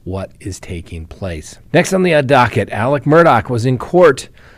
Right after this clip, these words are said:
for the first time since his double murder conviction, and he is facing financial fraud-related charges, um, in Beaufort County, South Carolina. Yes, I admit,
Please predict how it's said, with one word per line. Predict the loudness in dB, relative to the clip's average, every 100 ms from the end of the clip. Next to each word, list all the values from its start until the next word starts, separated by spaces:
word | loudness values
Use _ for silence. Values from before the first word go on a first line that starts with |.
| _
for | -6
the | -4
first | 0 0 0
time | -2 -2
since | -2 -2
his | 0 -2 -2
double | -6 -4 -2 -2
murder | -2 -2 -4
conviction, | -6 -6 -4 -4 -4 -6 -16 -12
and | -6 -4
he | -2 -2
is | -2
facing | -2 -2 -6
financial | -6 -6 -4 -4 -4 -4 -4 -6 -10
fraud-related | -4 -2 -2 -4 -6 -6 -6 -6
charges, | -6 -6 -4 -6 -8
um, | -10 -8 -10
in | -10 -8 -8 -10 -8
Beaufort | -4 -4 -6 -10 -10
County, | -10 -8 -8
South | -8 -10 -10
Carolina. | -10 -8 -8 -8 -10 -14 -20 -20 _ -4
Yes, | -4 -4 -10 -18 -14
I | -10
admit, | -6 -4 -6 -10